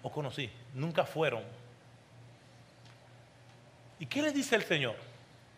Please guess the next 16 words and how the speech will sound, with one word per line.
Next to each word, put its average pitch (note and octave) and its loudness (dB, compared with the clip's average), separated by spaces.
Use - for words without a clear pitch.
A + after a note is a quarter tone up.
"Hacedores D3+ -2
de G2+ -8
maldad". F2 -10
¿Cómo F4 2
yo G#3 8
sé - 8
que D#3+ 2
yo F#3 6
no F#3+ 4
soy E3+ 2
uno F#3+ 4
de C#3+ 8
esos - 2
que - -2
están D3 0
engañados? B2 2